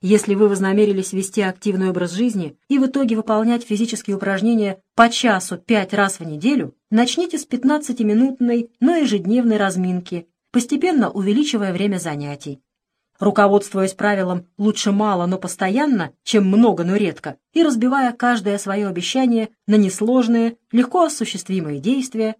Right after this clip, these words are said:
вы значительно повышаете свои шансы на успех. Проводите новые занятия регулярно и по возможности в одно и то же время. Так будет легче сформировать привычку. На формирование и внедрение в жизнь новой привычки потребуется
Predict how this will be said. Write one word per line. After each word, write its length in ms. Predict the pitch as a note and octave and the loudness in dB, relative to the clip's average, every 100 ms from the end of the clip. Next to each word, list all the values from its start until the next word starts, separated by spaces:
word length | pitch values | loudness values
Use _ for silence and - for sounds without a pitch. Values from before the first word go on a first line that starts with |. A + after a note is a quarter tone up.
| _ - | _ 0
вы 140 | A#3+ | 4
значительно 560 | A#3+ B3+ B3+ B3+ G#3 F#3+ | 6 4 2 -2 -2 -2
повышаете 560 | F3+ F3+ D4+ C#4+ A#3+ | -4 -4 -2 -2 -4
свои 240 | D#3 D#3+ D#3 | -8 -8 -8
шансы 400 | - G3 G3 E3+ | -4 -2 -2 -6
на 100 | D#3 | -8
успех. 480 | D#3 - C#3 B2+ _ _ _ _ _ | -12 -10 -12 -12 _ _ _ _ _
Проводите 500 | - G3+ G#3 G#3 G#3+ | 2 4 4 2 0
новые 280 | G3+ G3 G3 | 0 0 -2
занятия 440 | F#3 G#3 A#3+ A#3 F#3 | -2 0 -2 -2 -2
регулярно 680 | F3+ F3 G#3+ B3 A#3 A3+ _ _ - | 0 0 0 0 0 -4 _ _ 0
и 100 | E4 | 2
по 80 | |
возможности 640 | B3+ A3+ A#3+ C4 A#3 A3+ G3 | 4 4 4 2 0 -2 -4
в 60 | |
одно 280 | F3+ G#3 C#4 | -2 0 0
и 60 | G#3+ | -2
то 200 | F#3+ F#3+ | -4 -4
же 100 | F3 | -4
время. 420 | E3+ D#3+ D#3 D3 _ - | -6 -8 -10 -14 _ 4
Так 180 | B3 | 4
будет 260 | G#3 G#3 - | 6 -2 0
легче 440 | C4 D#4 - E3 - | -2 -2 -8 -10 -10
сформировать 600 | - G3+ E3 D3 G3+ - | -4 -4 -4 -6 -6 -4
привычку. 580 | F#3 D3+ D3 - D3 _ _ _ _ - | -6 -6 -10 -12 -14 _ _ _ _ 0
На 120 | G#3 | 2
формирование 720 | G#3 G3+ G3 G3 A#3 G3 D#3+ | 2 2 2 2 2 0 -4
и 160 | - G3+ | -2 0
внедрение 560 | G#3 G3+ A3 G#3 F#3+ | 2 4 2 2 0
в 40 | F3+ | -2
жизнь 360 | G3+ G3+ F#3+ | -2 0 -2
новой 300 | F#3 G3+ F#3 | 0 0 -2
привычки 600 | F3 F3+ B3+ C4 B3 B3 _ _ _ _ | -4 -2 0 -2 -4 -6 _ _ _ _
потребуется 640 | A3+ A#3 E4+ D4 C4 B3+ | 2 2 2 0 -4 -6